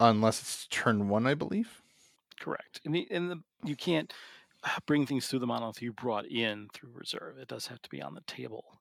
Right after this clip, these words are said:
Speaker 2: at the start of the turn. But, um, still really, really, really cool. And this is especially when I use this, uh, R T Ts, uh,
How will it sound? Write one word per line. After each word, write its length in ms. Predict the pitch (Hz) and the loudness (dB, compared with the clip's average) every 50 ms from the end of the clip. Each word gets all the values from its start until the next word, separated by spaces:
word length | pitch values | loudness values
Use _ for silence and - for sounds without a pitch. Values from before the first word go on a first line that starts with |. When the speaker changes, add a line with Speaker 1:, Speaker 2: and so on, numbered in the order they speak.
| _ 156 | _ -18
Speaker 2:
at 60 | - | -12
the 80 | - | -8
start 280 | - - - 135 131 123 | -8 -6 -4 -4 -4 -4
of 60 | 117 | -6
the 80 | - - | -8 -8
turn. 340 | - - 143 131 120 117 - - - - - - - - - _ _ | -4 -4 -2 -2 -4 -6 -10 -16 -18 -18 -18 -18 -20 -20 -20 _ _
But, 340 | - 127 120 113 117 117 110 _ _ _ - - 127 | 2 4 4 6 4 2 0 _ _ _ -2 2 4
um, 920 | 120 113 110 110 110 113 113 110 110 110 110 113 110 110 110 113 101 95 _ _ _ _ _ _ _ _ _ _ _ _ _ _ - | 4 4 6 4 4 4 2 2 0 -2 -6 -8 -8 -8 -8 -12 -14 -16 _ _ _ _ _ _ _ _ _ _ _ _ _ _ -8
still 400 | - - - - - 160 156 131 | -4 -4 -2 0 2 2 2 2
really, 280 | 113 113 123 123 123 117 | 2 0 0 0 0 -2
really, 220 | 107 117 117 117 110 | -2 -2 -2 -2 -2
really 220 | 104 117 110 107 | -2 -4 -4 -4
cool. 280 | - - 160 208 247 - - - - - - - - - - - _ - | -4 -4 -2 -2 -2 -4 -6 -12 -18 -16 -16 -16 -16 -16 -20 -10 _ 0
And 100 | 135 151 | 2 4
this 120 | 185 196 240 | 4 2 2
is 120 | 170 143 | 2 4
especially 580 | 147 139 - - - 147 135 - - 123 117 110 | 4 4 4 4 2 2 2 2 2 0 0 0
when 160 | 107 113 113 | 0 2 4
I 80 | 117 120 | 4 4
use 280 | 120 107 107 104 - | 2 0 -4 -4 -6
this, 400 | - 113 110 101 - - - - - _ _ _ _ _ - | -4 -4 -4 -4 -4 -6 -8 -10 -12 _ _ _ _ _ -8
uh, 260 | - 127 123 117 123 131 170 170 _ _ _ _ _ _ _ _ _ _ _ _ _ _ _ _ _ - | -6 -6 -4 -4 -6 -8 -12 -16 _ _ _ _ _ _ _ _ _ _ _ _ _ _ _ _ _ 0
R 80 | 135 139 | 2 2
T 140 | - - 135 | 0 -2 -6
Ts, 360 | - - 143 147 143 - - | -4 -4 -4 -4 -4 -4 -4
uh, 180 | 135 139 - | -4 -4 -4